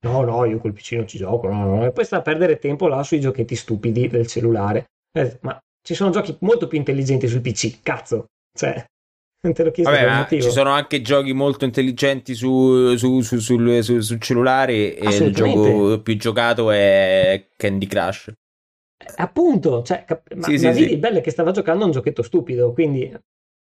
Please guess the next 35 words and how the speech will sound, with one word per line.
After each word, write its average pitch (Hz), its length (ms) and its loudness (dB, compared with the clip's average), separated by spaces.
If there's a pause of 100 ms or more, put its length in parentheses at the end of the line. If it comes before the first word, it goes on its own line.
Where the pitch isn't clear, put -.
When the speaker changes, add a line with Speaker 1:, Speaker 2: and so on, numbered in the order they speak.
(120)
Speaker 1:
cioè, - 240 -4 (320)
è - 120 -4
inutile 202 400 2
che - 160 -4
tu, 156 280 0
eh, 131 540 -2 (200)
mi, 226 360 -2
mi 226 140 0
ha - 20 0
proprio 240 260 -2
spiazzato 170 460 -4
questo - 240 -8
atteggiamento 135 640 -2
da, 127 380 -4 (400)
eh, 107 40 -6 (200)
cioè, 131 160 -4
era 113 80 -6
proprio 143 180 -2
detto 131 300 -2
con 120 420 -6 (160)
sufficienza, 127 960 -4
ok? 120 500 -2 (460)
Cioè, 123 200 -2
ehm, 98 680 -2 (380)
mi 139 240 2
sono 151 160 -2
trovato 147 300 0
un 151 40 -2
po' 127 80 -2
spiazzato 139 400 -4
in 127 220 -2
quel 120 120 -2
momento, 117 540 0
però, - 320 -4
vabbè, 143 460 -4